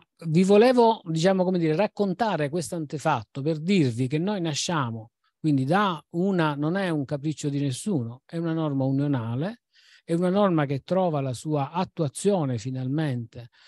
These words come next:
di questa, diciamo, di questo sistema che si basa sullo scambio dei dati, che necessariamente deve avvenire in man-, in maniera informatica, e la sintesi tra la norma unionale e la norma nazionale che ci dice, che ci obbliga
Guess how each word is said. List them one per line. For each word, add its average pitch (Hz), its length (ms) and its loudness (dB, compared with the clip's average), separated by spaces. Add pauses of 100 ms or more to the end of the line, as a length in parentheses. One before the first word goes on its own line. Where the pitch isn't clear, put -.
(220)
di 143 120 -2
questa, 135 500 2
diciamo, 131 560 -2
di 131 160 -4
questo 180 340 2
sistema 165 720 -4
che 117 160 -6
si 131 220 -6
basa 170 400 0
sullo 123 280 -4
scambio 131 560 -2
dei 120 140 -8
dati, 113 560 -4 (300)
che 175 120 2
necessariamente 147 1000 2
deve 120 240 0
avvenire 127 720 -2 (320)
in 131 140 -2
man-, 127 260 0
in 135 180 2
maniera 135 640 0
informatica, 117 960 -4 (560)
e 254 220 6
la 190 160 4
sintesi 147 560 2
tra 135 180 -6
la 135 100 -2
norma 226 320 0
unionale 160 720 0
e 160 100 -4
la 180 100 -2
norma 254 320 0
nazionale 175 680 -2
che 113 120 -12
ci - 180 -8
dice, 175 300 0
che 120 120 -4
ci - 200 -2
obbliga 123 520 2